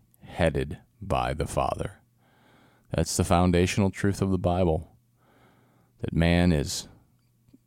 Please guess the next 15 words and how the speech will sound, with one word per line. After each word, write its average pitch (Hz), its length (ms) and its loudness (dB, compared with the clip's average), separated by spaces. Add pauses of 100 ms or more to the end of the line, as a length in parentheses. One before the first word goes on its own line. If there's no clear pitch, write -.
(100)
created 85 580 2 (1120)
to - 100 0
be 76 200 0
born 85 560 4 (100)
into 90 420 2
God's 69 440 -2
family, 73 400 -2
and 73 100 -2
that 76 180 -2
family 80 460 0
is 71 140 -6
headed 82 520 -2 (140)
by 78 560 -2
the 80 140 -4
Father. 73 560 -4